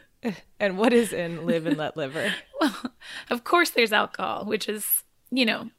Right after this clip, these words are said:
Speaker 2: take it easy on the alcohol on this one, guys.
Speaker 1: Or just make yourself the placebo-rita.
Speaker 2: That too. <laughs> But in the quarantini, we have gin, grapefruit juice,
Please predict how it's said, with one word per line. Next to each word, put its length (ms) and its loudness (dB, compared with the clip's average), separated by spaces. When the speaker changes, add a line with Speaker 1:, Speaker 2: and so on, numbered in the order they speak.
Speaker 2:
take 260 2
it 60 0
easy 320 2
on 100 2
the 120 2
alcohol 380 2
on 120 -2
this 220 -6
one, 140 -4
guys. 300 -2
Speaker 1:
Or 160 6
just 200 2
make 180 4
yourself 260 2
the 100 -2
placebo-rita. 840 -4
Speaker 2:
That 260 6
too. 300 6
<laughs> 100 2
But 160 2
in 180 2
the 80 2
quarantini, 640 2
we 140 -2
have 320 -2
gin, 420 2
grapefruit 520 2
juice, 520 -2